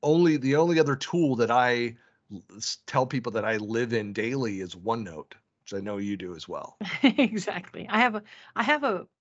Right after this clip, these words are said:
Speaker 2: the big purple satin cape for the OneNote Avengers.
Speaker 1: Oh,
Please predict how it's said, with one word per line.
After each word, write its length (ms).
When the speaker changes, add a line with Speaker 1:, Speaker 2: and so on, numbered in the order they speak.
Speaker 2:
the 100
big 380
purple 520
satin 400
cape 420
for 180
the 80
OneNote 420
Avengers. 540
Speaker 1:
Oh, 100